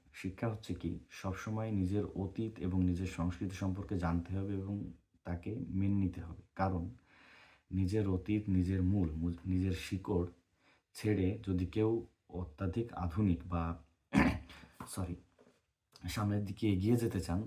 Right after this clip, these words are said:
তাহলে শিকড়হীন কচুরিপানার মতোই জলে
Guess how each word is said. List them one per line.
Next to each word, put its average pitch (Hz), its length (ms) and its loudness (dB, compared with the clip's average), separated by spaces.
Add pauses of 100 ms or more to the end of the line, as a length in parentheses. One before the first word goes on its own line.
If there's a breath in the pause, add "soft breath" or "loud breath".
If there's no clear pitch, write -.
(160)
তাহলে 104 380 0 (880 soft breath)
শিকড়হীন 120 680 4
কচুরিপানার 101 680 0
মতোই 107 380 2 (360)
জলে 92 420 4